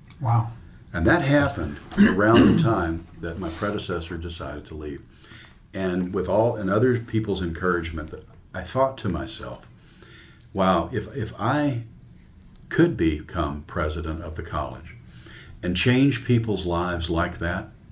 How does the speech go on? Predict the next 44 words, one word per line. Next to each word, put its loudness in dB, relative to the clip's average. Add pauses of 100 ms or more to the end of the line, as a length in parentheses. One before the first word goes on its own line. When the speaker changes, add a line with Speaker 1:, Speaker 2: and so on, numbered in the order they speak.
(320)
Speaker 2:
then -2
I'm 4
gonna 0
give -4
it -2
a -2
shot." -6 (680)
And 0
Speaker 1:
Absolutely. 2 (180)
Speaker 2:
and 0
I 4
applied, 0 (240)
and -8
candidly, -4
I 0
am -2 (460)
blessed 2
that -6
I -6
was -12
selected. -12 (480)
Speaker 1:
That's -2
awesome. -2 (140)
What 2
a 4
story. 0 (320)
'Cause, 6
see, 4
that 2
tugged 2
at -2
your -4
heartstrings, -4
didn't -4
Speaker 2:
Yeah, -4
Speaker 1:
it? -12
Speaker 2:
absolutely. -8 (160)
Speaker 1:
<clears throat> 8
Those 4
of 2
us 0
who 0
know 2
you -4